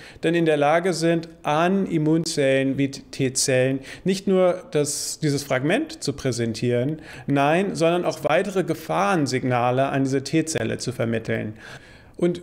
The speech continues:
wie genau die präsentierende Zelle jetzt mit der T-Zelle diese Gefahr übermittelt, ist eine sehr interessante Frage. Ähm, macht die Zelle mit Hilfe einer großen Anzahl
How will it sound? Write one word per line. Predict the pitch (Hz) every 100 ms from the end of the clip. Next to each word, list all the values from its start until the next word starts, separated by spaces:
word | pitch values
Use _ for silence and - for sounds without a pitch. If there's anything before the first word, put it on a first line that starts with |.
| -
wie | 156 180
genau | 226 240 170 139 180 247
die | 170 175
präsentierende | - 175 170 165 185 233 302 175 127
Zelle | - 123 123 131 135 -
jetzt | 151 147 -
mit | 165 156
der | 151 147 -
T-Zelle | 170 233 - - 139 127 123 123 123 - - - 160
diese | 156 151 156
Gefahr | 151 143 - 175 247 - - - - - -
übermittelt, | 139 127 127 120 117 120 127 - -
ist | 180 175
eine | 175 165
sehr | 165
interessante | 165 165 156 165 160 156
Frage. | 143 143 143 160 190 262 262 - - -
Ähm, | 135 139 -
macht | 135 165 - - 160
die | 147
Zelle | 156 156 156 147
mit | 143
Hilfe | 165 160 -
einer | 143 143 143 135
großen | 123 143 196 226 - 196 185 -
Anzahl | 160 165 170 156 151